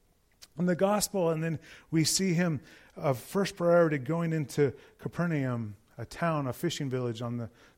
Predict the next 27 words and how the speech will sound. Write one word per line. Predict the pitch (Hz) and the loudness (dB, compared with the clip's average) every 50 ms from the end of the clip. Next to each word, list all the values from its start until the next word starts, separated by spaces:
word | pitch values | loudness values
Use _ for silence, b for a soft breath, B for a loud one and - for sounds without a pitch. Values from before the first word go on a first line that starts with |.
| b | b
northern | 143 143 147 143 147 131 | -4 -2 0 0 -2 -4
part | - - 156 143 131 120 - - - - - - - b b b b b b b b b b b b b b _ - | -4 -2 -2 -2 -2 -2 -4 -10 -20 -20 -20 -20 -20 b b b b b b b b b b b b b b _ -6
of | 139 131 123 120 | -4 -4 -2 -2
the | 131 117 | -4 -4
Sea | - - 151 143 | -2 -2 -2 -2
of | 139 127 | -2 0
Galilee. | 135 139 139 143 139 131 120 123 117 113 110 | 0 2 2 2 2 0 0 0 0 0 -2
And | 110 113 110 | -2 -4 -6
he, | 104 113 135 127 113 - - b b b b b b b b _ | -4 -4 -4 -4 -6 -8 -12 b b b b b b b b _
he | _ - - 135 135 135 127 120 110 101 - _ _ _ - | _ -6 -4 -2 -2 -2 -2 -4 -8 -12 -14 _ _ _ -10
does | 143 135 123 117 | -8 -8 -8 -6
what? | 139 151 147 123 113 | -6 -6 -6 -6 -6
He | 120 120 | -8 -10
teaches. | - - - - 170 175 - - 117 104 101 - - - | -10 -10 -8 -8 -6 -6 -6 -8 -10 -10 -10 -12 -12 -12
It's | 110 - - | -12 -10 -8
his | 127 117 110 - - - _ | -8 -8 -8 -10 -14 -20 _
first | _ - - 160 165 156 - - | _ -10 -6 -4 -4 -4 -6 -8
priority. | - - 143 139 151 165 170 170 156 123 113 104 95 90 - - _ _ _ _ _ _ _ _ _ - | -12 -8 -6 -4 -2 0 0 0 0 -2 -4 -6 -8 -12 -16 -20 _ _ _ _ _ _ _ _ _ -4
He | 135 | -2
doesn't | 147 156 143 147 - | -2 -2 -2 -4 -4
set | - - - 151 147 | -4 -2 -2 0 0
up | 156 151 - | 0 -2 -4
a | 143 | -6
castle | - - 165 160 156 151 131 - 156 143 131 123 | -6 -2 2 2 2 2 0 -4 -6 -4 -4 -4
and, | 120 107 - b b b b b b b b b b - | -6 -8 -12 b b b b b b b b b b -10
and | 131 127 120 | -8 -6 -4
have | 120 135 143 143 | -2 0 0 0